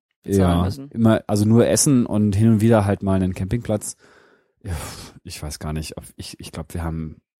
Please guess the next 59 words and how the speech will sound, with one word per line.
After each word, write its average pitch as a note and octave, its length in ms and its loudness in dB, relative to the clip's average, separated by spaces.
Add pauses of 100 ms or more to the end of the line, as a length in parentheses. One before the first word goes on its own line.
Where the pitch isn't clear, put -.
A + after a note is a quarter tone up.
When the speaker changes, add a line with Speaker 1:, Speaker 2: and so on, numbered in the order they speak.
(320)
Speaker 2:
nee, E2+ 300 -6
weiß E2 220 -6
ich - 100 -12
ehrlich, F#2+ 200 -6
ga-, - 180 -8
ehrlich F#2 240 -8
gar E2+ 160 -6
nicht F#2+ 140 -4
mehr. D#2+ 220 -4
Also F#2 140 -2
ich F#2+ 160 -2
weiß G2 160 2
gar G2 120 2
nicht, F#2 140 0
ob - 140 -6
wir F2+ 180 4
hundert G2+ 280 2
Euro, G2 460 0
wahrscheinlich F#2+ 380 0
ein G#2+ 40 0
bisschen A2 240 2
mehr F#2 140 4
als D#2 120 -2
hundert F2 200 -4
Euro D#2 180 -6
pro E2 200 -6
Woche D#2 200 -6
oder D2 160 -4
so. D#2 200 -6
Aber E2 300 0
also F2+ 140 0
es F2+ 100 -8
war, F#2+ 220 2 (160)
wir G2+ 160 -2
waren G2+ 180 4
überrascht, A2 500 4
dass A2 120 2
es G#2 80 2
so G#2+ 140 6
wenig F#2 280 4
war. D#2 240 -6
Also F2+ 220 -4
wir F2+ 80 -4
haben F#2+ 100 -2
halt F#2+ 120 -2
immer G2 180 -4
Geld F#2+ 200 -2
abgehoben, A#2 460 -2
also F#2 140 0
wir - 20 0
hatten F2+ 140 -6
irgendwie F2+ 240 -10 (640)
vorgesorgt, A2+ 720 2
<laughs> - 1300 -2
Liquidität D#3 800 4
auf C#3 160 4
unseren C#3 280 2
Konten C#3+ 340 0
geparkt C3 460 2